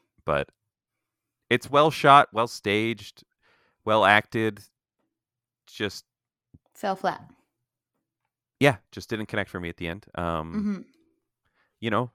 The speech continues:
Speaker 1: kinda, I, I think this is a common issue with lots of horror films.
Speaker 2: Hundred percent, yeah. High concept, less great execution.
Speaker 1: Yeah,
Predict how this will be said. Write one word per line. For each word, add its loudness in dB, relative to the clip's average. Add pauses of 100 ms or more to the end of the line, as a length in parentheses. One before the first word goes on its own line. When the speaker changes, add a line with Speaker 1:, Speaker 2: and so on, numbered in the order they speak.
(140)
Speaker 1:
kinda, -2 (100)
I, 4
I 4
think -4
this -6
is -12
a -10
common -2
issue -14
with -12
lots -8
of -14
horror -14
films. -20 (420)
Speaker 2:
Hundred -12
percent, -16
yeah. -10 (960)
High 2
concept, -2 (680)
less -4
great 0
execution. -8 (1120)
Speaker 1:
Yeah, 2